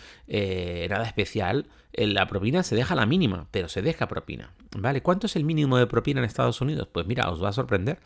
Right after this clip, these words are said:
pero el mínimo estaba hasta hace unos años en,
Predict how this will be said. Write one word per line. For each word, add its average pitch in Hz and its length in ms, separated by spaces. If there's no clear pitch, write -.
pero 104 160
el 101 80
mínimo 185 480
estaba 127 460
hasta 110 440
hace 123 140
unos 117 200
años 165 340
en, 82 220